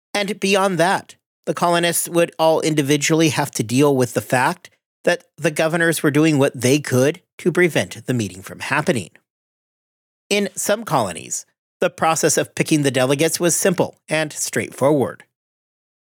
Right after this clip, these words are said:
In Rhode Island and Connecticut, for instance, the assemblies just went ahead and did the thing. The governors were elected directly, so really there was no meaningful interference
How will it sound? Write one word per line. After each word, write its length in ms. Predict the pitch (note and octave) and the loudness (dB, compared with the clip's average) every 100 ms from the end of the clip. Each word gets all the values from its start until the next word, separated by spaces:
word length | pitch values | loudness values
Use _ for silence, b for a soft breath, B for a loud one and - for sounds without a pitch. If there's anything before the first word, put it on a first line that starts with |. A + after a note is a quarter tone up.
| _ _ _ - | _ _ _ -2
In 160 | F#3 | 0
Rhode 220 | E3 D#3+ C3+ | 2 2 2
Island 380 | D#3 E3+ E3+ | 2 2 0
and 220 | - D3+ C#3 | 0 -2 0
Connecticut, 480 | C#3 E3+ G#3 - | 0 0 0 -4
for 160 | - A#2 | -4 -6
instance, 600 | G2+ G2 - - - - _ _ _ _ | -6 -8 -10 -12 -12 -14 _ _ _ _
the 160 | F3 F3 | -2 0
assemblies 560 | F3 F3 D#3 E3 D#3 - | 0 0 2 0 0 0
just 340 | D#3+ C#3+ - | 0 0 -2
went 280 | F3 F3 C#3+ | 0 0 0
ahead 320 | A#2+ C3+ B2 | 0 2 0
and 300 | C3 G#2 G2 | 0 -4 -2
did 160 | C#3 C#3+ | -2 0
the 100 | A#2+ | -2
thing. 400 | - F#2+ - _ _ _ _ _ _ _ _ _ _ | -4 -10 -14 _ _ _ _ _ _ _ _ _ _
The 100 | - | -4
governors 480 | D3+ E3 E3 E3+ - | 0 0 0 0 2
were 140 | D#3+ E3+ | 0 2
elected 460 | D3+ A#2+ G#2 G#2 | 0 -2 -4 -8
directly, 480 | G#2+ G#2 E3 F#3 F3+ | -6 -2 0 0 0
so 260 | E3+ F#3 C#3+ | 0 -2 -2
really 400 | D#3+ F#3 F3+ E3+ | 0 2 2 0
there 220 | E3+ E3+ | 0 2
was 180 | F#3 D#3 | 2 2
no 220 | F3+ F3 | 2 2
meaningful 540 | B2+ C3 D3 B2 A#2+ | 2 0 0 -2 -6
interference 800 | - A2+ G#2+ - A#2+ D3+ F3+ - | -8 -12 -14 -4 0 0 0 -6